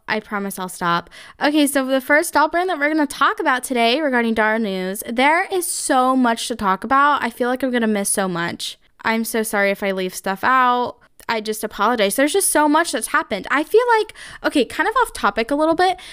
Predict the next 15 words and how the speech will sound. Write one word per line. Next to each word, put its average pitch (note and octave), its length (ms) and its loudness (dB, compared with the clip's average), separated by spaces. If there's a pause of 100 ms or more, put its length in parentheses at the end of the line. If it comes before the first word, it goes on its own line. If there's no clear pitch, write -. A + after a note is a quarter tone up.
(120)
but D#4+ 100 0
I F#4+ 80 2
feel D#5+ 240 0
like C4+ 320 -2
the B3 120 0
most A#3+ 360 2
craziest A3 840 2
months F#3+ 680 0 (480)
for, A3+ 880 2 (100)
like, G3+ 320 0
doll F3 240 0
brands B3+ 500 2
or, A#3 120 2
like, G#3 240 0
toy F#3+ 320 -4